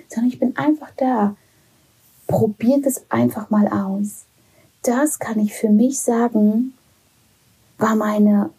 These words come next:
wertvollste Erkenntnis. Also es heißt, mein Zuhause, da wo ich lebe, mein Umfeld, da alles sauber zu halten,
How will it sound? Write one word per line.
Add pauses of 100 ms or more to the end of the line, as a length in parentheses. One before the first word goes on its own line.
(120)
wertvollste
Erkenntnis. (720)
Also
es
heißt, (520)
mein
Zuhause, (600)
da
wo
ich
lebe, (160)
mein
Umfeld, (800)
da
alles (1500)
sauber
zu
halten,